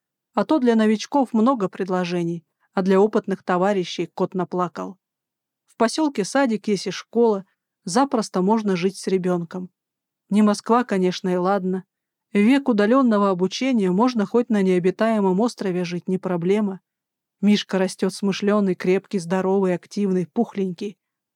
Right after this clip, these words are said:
И правда хомячок. И по поводу острова необитаемого. Надо бы выбраться куда-нибудь к океану. Вдвоем, чтобы только она и он, и никого вокруг.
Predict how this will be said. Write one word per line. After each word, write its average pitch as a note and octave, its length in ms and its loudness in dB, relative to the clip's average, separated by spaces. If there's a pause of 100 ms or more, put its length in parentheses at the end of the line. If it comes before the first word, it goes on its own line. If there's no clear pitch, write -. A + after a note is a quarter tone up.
И G3 80 -6
правда G3 380 -2
хомячок. F#3+ 720 -6 (800)
И A3 100 2
по A#3 140 2
поводу C#4 360 4
острова G#3+ 400 0
необитаемого. F#3 1000 -2 (440)
Надо C#4+ 220 0
бы A3+ 140 2
выбраться A3+ 480 0
куда-нибудь F#3 540 -2
к - 80 -18
океану. F#3 580 -4 (560)
Вдвоем, G3 640 2 (280)
чтобы B3 320 2
только A3+ 420 2
она B3+ 200 2
и A#3+ 100 2
он, F3+ 340 0 (400)
и G#3 80 2
никого G#3 420 4
вокруг. F3+ 540 -2